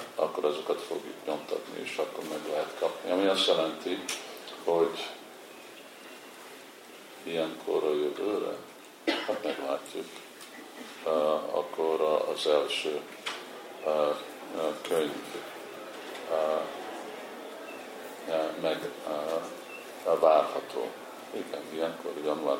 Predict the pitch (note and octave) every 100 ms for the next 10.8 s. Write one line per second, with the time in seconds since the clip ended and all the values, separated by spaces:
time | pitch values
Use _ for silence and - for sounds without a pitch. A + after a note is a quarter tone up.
0 | D#2 - - E2 - - D#2+ D2+ D2+ -
1 | E2 - - - - - - - - -
2 | - - - - - - - - - -
3 | - E2+ D#2 D#2+ D#2+ D#2 - - - -
4 | - - - - - - - - - -
5 | - - - - E2+ E2+ - G2+ F#2+ -
6 | E2+ D#2+ D#2+ D#2+ F2 F2 E2 D#2+ D#2 D#2+
7 | D#2 - - - E2 D#2 D2 - D#2+ D2+
8 | C#2+ C#2 D2 D#2+ D2+ - D#2+ D2+ D2 D2
9 | C#2 C#2+ C#2 - - - D2 D2 D2 -
10 | C2+ - - C#2+ - - - C#2+